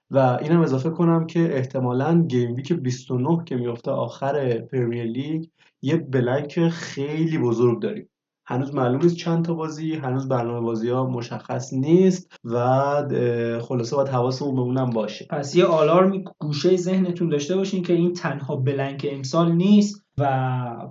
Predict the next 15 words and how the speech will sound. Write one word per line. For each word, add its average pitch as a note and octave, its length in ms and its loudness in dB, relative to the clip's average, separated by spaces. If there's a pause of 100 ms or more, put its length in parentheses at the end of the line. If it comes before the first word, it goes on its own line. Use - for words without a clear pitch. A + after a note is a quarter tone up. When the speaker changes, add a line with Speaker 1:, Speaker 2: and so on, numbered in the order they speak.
(320)
Speaker 2:
داریم C3+ 380 6
هنوز B2 340 -8
هم B2+ 180 -8
از A#2 160 -10
این B2 100 -6
بلنک. A2+ 240 -12 (460)
Speaker 1:
ولی F#3+ 280 2
پارسال F3 460 -2
پیارسال F#3+ 880 0
یه F3+ 200 2
دونه F#3 200 4
بلنک E3 500 -2 (240)
گاهن C#3+ 340 0
بیشتر D#3 400 -4
نداشتیم F#3 760 0